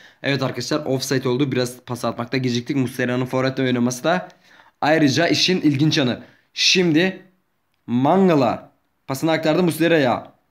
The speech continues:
Muslera şimdi offside yok. Gareth Bale'e doğru attı. Hu-, Jaume. Şimdi Muslera topu alabilecek mi? Aldı. Musacchio'dan. Muslera. Muslera. Fernando Muslera.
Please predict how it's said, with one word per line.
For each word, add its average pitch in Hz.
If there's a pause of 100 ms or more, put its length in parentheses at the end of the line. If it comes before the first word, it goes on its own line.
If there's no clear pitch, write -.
(180)
Muslera 147
şimdi 190
offside 180
yok. 143
Gareth 185
Bale'e 190
doğru 190
attı. 185
Hu-, 135
Jaume. 127 (180)
Şimdi 165
Muslera 170
topu 175
alabilecek 175
mi? 175
Aldı. 170
Musacchio'dan. 180 (420)
Muslera. 185 (200)
Muslera. 175
Fernando 202
Muslera. 180